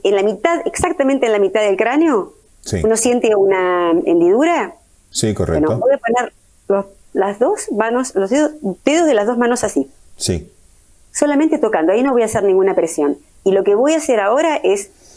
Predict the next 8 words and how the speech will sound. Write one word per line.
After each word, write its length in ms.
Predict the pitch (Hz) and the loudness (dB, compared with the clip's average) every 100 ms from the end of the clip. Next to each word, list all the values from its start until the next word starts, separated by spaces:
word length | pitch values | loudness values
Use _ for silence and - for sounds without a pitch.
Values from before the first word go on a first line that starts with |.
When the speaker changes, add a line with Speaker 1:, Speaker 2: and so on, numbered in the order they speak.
| - - - - - | -20 -20 -20 -20 -20
Speaker 1:
solamente 840 | - - 226 254 269 214 180 190 151 | -12 -4 -2 0 0 2 2 0 -2
girar 440 | - 165 165 180 - - _ - | 0 0 0 -2 -8 -20 _ -4
los 240 | 190 190 | -4 -2
ojos. 480 | 156 - - - - - - - - - - _ _ - _ - - | -4 -2 -4 -6 -20 -20 -20 -20 -20 -20 -20 _ _ -20 _ -20 -8
De 200 | 156 151 | -2 0
derecha 720 | 175 214 233 233 254 247 254 - | 2 2 0 -2 -2 0 -2 -4
a 120 | 156 | -4
izquierda. 720 | 160 - 220 226 233 233 226 | -6 -4 0 0 0 -2 -4